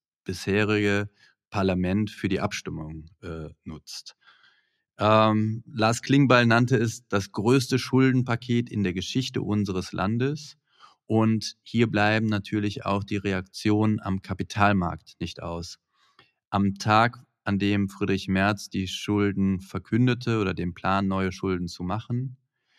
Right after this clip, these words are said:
stiegen die deutschen Bundesrenditen von zwei Komma vier fünf Prozent auf zwei Komma neun Prozent. Das ist schon ein gewaltiger Anstieg, wenn man das, äh,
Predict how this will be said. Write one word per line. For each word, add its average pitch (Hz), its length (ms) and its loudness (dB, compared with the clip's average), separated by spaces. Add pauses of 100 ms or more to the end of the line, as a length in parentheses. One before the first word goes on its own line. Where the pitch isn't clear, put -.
(160)
stiegen 135 540 2
die 110 100 2
deutschen 101 580 0
Bundesrenditen 117 960 0
von 92 340 -2
zwei 98 280 -2
Komma 95 280 -2
vier 92 220 -4
fünf 127 360 -2
Prozent 107 560 -4
auf 90 240 -8
zwei - 240 -4
Komma 90 240 -4
neun 95 340 0
Prozent. 120 640 -6 (720)
Das 98 220 0
ist 131 220 0
schon 120 200 4
ein 101 160 2
gewaltiger 101 680 2
Anstieg, 120 720 0 (120)
wenn 98 100 0
man 98 160 2
das, - 580 -6
äh, 98 380 -4